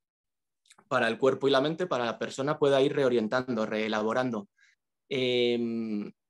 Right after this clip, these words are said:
al final, si se hace semanalmente y en relación con lo que decía Juan de la adherencia, si vas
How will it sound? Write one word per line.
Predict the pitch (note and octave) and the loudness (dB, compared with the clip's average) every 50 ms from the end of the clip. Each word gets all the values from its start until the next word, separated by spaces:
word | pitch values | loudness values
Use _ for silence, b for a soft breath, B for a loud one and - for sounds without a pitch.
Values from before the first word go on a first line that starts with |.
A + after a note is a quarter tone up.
| _ - _ _ _ _ _ _ _ - | _ -20 _ _ _ _ _ _ _ -2
al | C#3+ B2+ B2 | -2 -2 0
final, | - C3 C3 - - | 0 0 0 0 0
si | E3+ | 0
se | C#3+ E3+ | -2 0
hace | E3+ D#3+ D#3 D#3+ F3 E3 D#3 D3+ C#3+ - - | 0 0 0 2 2 4 4 4 2 0 -8
semanalmente | - - - D3+ C#3+ C#3+ C#3+ C3+ C3+ C#3+ E3 F3+ F3+ F3 E3+ C3+ B2 | -12 -4 -2 0 0 2 2 2 2 2 2 2 2 2 2 0 0
y | A#2+ A2+ A2+ A#2+ A#2+ | 0 -2 -2 -4 -4
en | A2+ A2+ A2 A2 A2 G#2+ | -4 -4 -4 -4 -4 -4
relación | A2 A2+ A2 G#2+ B2+ C3 | -2 -2 -2 -2 -2 -4
con | C3+ D3+ D3 | -2 0 0
lo | C#3+ | 2
que | D3+ C3+ | 2 0
decía | C3 - D3 C#3 B2+ | 0 0 -2 -2 -2
Juan | - D3 D#3 D#3 | 2 0 2 4
de | C#3+ C3 | 4 4
la | B2 | 4
adherencia, | A#2 A#2+ B2 C3 D3 E3 D#3 - D3 B2 G#2+ A2 _ _ _ _ _ _ _ _ _ _ _ _ _ _ | 4 4 4 2 2 0 -2 -4 -6 -6 -6 -6 _ _ _ _ _ _ _ _ _ _ _ _ _ _
si | - - - - B2 A#2 | -14 -12 -8 -4 -4 0
vas | A#2+ B2+ C3+ - - - - _ | 0 0 0 0 -4 -10 -14 _